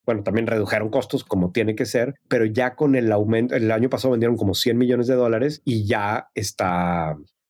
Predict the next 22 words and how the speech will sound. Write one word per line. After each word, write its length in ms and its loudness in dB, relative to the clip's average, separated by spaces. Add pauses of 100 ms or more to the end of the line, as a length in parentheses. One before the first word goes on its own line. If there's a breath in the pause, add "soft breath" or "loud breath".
en 100 2
números 300 2
negros, 340 -6
¿no? 60 -12 (100)
Entonces, 260 -2
otra 200 0
vez, 140 2
digo, 140 2
un 220 4
ejemplo 400 0
de 140 0
cómo 260 0
sí 240 0
se 220 0
puede 480 2
sobrevivir 880 2
en 180 0
una 200 2
industria 360 2
que 100 -10
está 200 -4
súper 560 -2